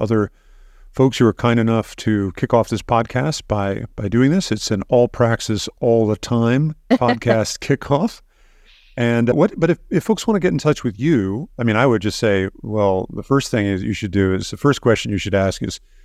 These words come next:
Speaker 1: "Can I hire Carolyn Harris?" We gotta get her in the, in the room right away. What's the best way for them to do that? Website or LinkedIn or email?
Speaker 2: Yes.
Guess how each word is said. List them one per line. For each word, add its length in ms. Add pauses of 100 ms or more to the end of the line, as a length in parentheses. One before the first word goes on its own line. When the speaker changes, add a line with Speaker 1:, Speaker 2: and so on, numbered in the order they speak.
(160)
Speaker 1:
"Can 200
I 140
hire 340
Carolyn 360
Harris?" 360
We 80
gotta 180
get 120
her 120
in 100
the, 220
in 80
the 80
room 200
right 120
away. 180
What's 260
the 60
best 300
way 340
for 260
them 340
to 120
do 160
that? 200
Website 520
or 260 (300)
LinkedIn 380
or 80
email? 300
Speaker 2:
Yes. 220